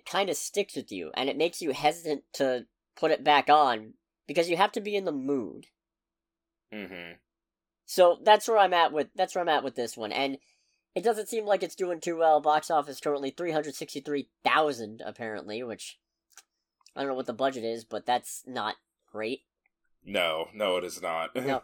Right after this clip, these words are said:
Speaker 1: Oh, I could see the subtitles this time! Thank God!
Speaker 2: It's just,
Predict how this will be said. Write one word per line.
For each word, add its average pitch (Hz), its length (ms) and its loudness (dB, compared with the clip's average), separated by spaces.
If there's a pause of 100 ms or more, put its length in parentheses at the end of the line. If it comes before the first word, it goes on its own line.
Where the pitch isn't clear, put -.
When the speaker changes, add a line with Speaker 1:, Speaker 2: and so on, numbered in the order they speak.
(140)
Speaker 1:
Oh, 403 200 10
I 339 80 10
could - 160 10
see 403 120 4
the 339 100 0
subtitles 320 500 6
this 220 120 -2
time! 175 380 4 (140)
Thank 349 300 8 (120)
God! 240 500 10 (580)
Speaker 2:
It's - 260 -6
just, - 200 -14